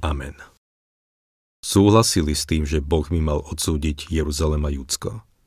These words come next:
Ale čo Severné kráľovstvo? Od šiesteho verša bude prorokovať proti nemu. Bétel bolo mesto, v ktorom uctievali kráľa, a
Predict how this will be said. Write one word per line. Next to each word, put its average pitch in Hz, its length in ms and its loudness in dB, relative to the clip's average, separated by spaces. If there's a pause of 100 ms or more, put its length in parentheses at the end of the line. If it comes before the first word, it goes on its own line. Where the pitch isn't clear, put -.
(760)
Ale 76 240 0
čo - 160 2
Severné 101 560 2
kráľovstvo? 73 800 -4 (920)
Od 90 160 2
šiesteho 107 480 4
verša 82 480 2
bude 76 240 -2
prorokovať 82 920 0
proti 85 320 -2
nemu. 73 260 -4 (1040)
Bétel 80 560 4
bolo 78 220 4
mesto, 85 500 2 (400)
v - 60 -20
ktorom 82 420 2
uctievali 90 560 2
kráľa, 82 560 2 (480)
a 82 60 -2